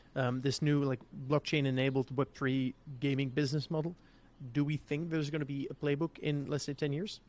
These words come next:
Or, um, does this necessitate more creativity, uh, or larger,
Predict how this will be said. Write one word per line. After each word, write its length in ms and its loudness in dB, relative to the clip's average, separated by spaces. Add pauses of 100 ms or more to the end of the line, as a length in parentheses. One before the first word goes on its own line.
Or, 500 2 (300)
um, 460 -4 (920)
does 200 0
this 260 -2
necessitate 640 -2
more 320 0
creativity, 600 0 (460)
uh, 220 0
or 480 6
larger, 800 2